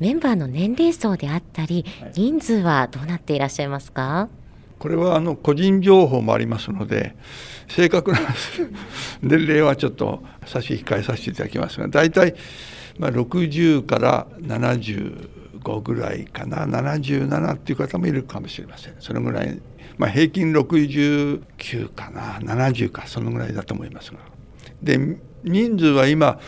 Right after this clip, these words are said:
Speaker 2: 登録している方は全部で十二名になります。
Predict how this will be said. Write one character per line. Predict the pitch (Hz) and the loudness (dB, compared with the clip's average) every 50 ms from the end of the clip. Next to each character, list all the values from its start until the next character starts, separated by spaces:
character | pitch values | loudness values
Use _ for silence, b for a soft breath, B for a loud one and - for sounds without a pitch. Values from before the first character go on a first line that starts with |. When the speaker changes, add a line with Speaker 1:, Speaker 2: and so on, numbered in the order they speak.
| - - | -12 -2
Speaker 2:
登 | - 156 160 160 160 | 2 2 4 4 4
録 | 165 156 - 175 156 | 2 2 2 2 2
し | 143 - - | 0 -2 -2
て | - 151 147 143 143 143 143 143 | 0 2 2 4 4 2 0 0
い | - - 147 | 0 -2 -2
る | 143 147 143 131 - - - - | 0 0 -2 -4 -6 -10 -10 -4
方 | - 135 131 - 135 123 120 | -4 -4 -2 0 0 0 2
は | 120 120 117 117 | 2 0 0 0
全 | 117 117 131 131 123 110 | -2 -2 -2 -2 -2 -2
部 | 110 107 | -4 -4
で | 113 - - - - - | -4 -4 -6 -6 -6 -6
十 | 117 107 120 127 123 123 123 | -6 -2 0 0 2 2 2
二 | 120 120 120 120 | 2 2 2 2
名 | 117 113 127 120 - - - 151 180 | 2 0 -4 -6 -8 -12 -16 -14 -10
に | - 123 113 | -6 -6 -4
な | 104 101 | -4 -4
り | 95 - | -6 -8
ま | 67 67 - | -10 -12 -12
す。 | - - - | -12 -14 -14